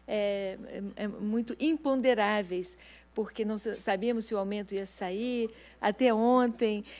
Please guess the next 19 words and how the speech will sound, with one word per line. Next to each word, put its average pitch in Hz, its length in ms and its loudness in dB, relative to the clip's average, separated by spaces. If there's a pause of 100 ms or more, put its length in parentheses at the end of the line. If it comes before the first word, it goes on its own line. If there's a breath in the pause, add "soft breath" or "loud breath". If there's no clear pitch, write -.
(100)
e 233 180 6
há 220 120 6
uma 226 180 2
série 226 300 2
de 214 100 2
outras 214 320 0
questões 214 360 -2
também 214 240 -2
relacionadas 208 920 -2
à 214 160 2
própria 208 540 -2
L 202 300 0
D 214 180 2
O, 196 220 0 (400 loud breath)
cuja, 208 800 -2
cujo 202 200 -4
período 208 340 -2
de 180 80 -10
sanção 202 520 -6